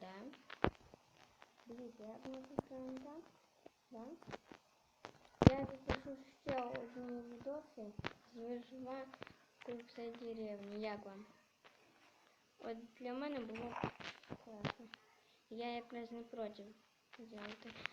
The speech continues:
якийсь сезон виживання вместе з вами. Але це вже в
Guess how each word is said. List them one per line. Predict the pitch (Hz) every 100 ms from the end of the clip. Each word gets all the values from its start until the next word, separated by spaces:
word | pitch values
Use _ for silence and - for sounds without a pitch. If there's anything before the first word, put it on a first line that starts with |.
| - - - 220
якийсь | 220 220 226 226
сезон | 226 226 254 269 277 - - -
виживання | - 226 226 226 247 233 247 269 269 262 240 240 240 -
вместе | 269 247 240 233 - 240
з | -
вами. | 233 226 220 226 226 - - - - - - - - - - -
Але | 226 226 226 254
це | 254
вже | 262 247
в | 240